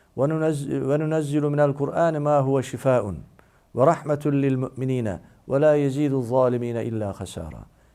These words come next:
Yani müminlerin sadrına şifa olan, hem maddi hem manevi şifa teşkil eden, e, ona inanmayan, onu reddeden, onu dışlayanların da hüsranını artıran bir kitaptır.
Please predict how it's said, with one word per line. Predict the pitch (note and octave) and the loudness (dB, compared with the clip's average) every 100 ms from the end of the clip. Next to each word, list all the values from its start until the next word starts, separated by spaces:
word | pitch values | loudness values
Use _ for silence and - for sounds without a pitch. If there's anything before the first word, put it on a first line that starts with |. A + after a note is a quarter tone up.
| - | 0
Yani | C#3+ A#2 A#2+ E3 - | 2 2 0 -6 -6
müminlerin | D3+ D3 D3+ D3 C#3+ F3+ F#3+ F3 - | -8 -4 -2 2 2 2 -2 -6 -16
sadrına | - - C3+ C3+ C3+ C3+ B2+ | -18 2 4 4 2 0 -2
şifa | - A#2+ C#3+ | -4 2 4
olan, | D3 C#3 D3 E3 - - - _ | 4 4 2 -2 -14 -20 -20 _
hem | C#3+ D#3+ | 2 2
maddi | D3+ C#3+ B2+ C3+ C3 | 4 2 2 -2 0
hem | C#3+ | 0
manevi | C3+ C3 B2 A#2 A#2 | 2 2 2 -2 -4
şifa | G#2+ A#2 C3 E3 | -6 -4 2 2
teşkil | E3+ E3+ D#3+ | 0 -8 -2
eden, | D#3 D#3 D#3+ D#3+ - _ _ _ _ - | -2 0 -4 -10 -20 _ _ _ _ -2
e, | C3 B2+ B2+ | 2 2 2
ona | - F3 - | 2 0 2
inanmayan, | F3+ A3+ G#3+ D#3+ C#3 D#3 E3+ - _ _ - | 2 2 4 4 4 2 -6 -16 _ _ 0
onu | F3+ F#3+ | 4 4
reddeden, | E3+ G3 D#3 B2+ B2+ D3+ E3+ - - | 4 4 4 2 0 -2 -8 -18 -4
onu | D#3+ F3+ D#3 | 0 2 0
dışlayanların | F#3+ E3 E3 E3+ D#3+ D#3+ G3+ F3+ | -2 2 2 2 4 4 4 4
da | C#3+ C#3 - - _ | 2 2 -8 -20 _
hüsranını | D#3 - D3 D3 D#3+ F#3 | -6 -2 2 4 4 2
artıran | C3 G2+ G#2+ G2 | 2 2 -2 -4
bir | F2+ - | -6 -12
kitaptır. | - - - - - | -14 -16 -16 -20 -20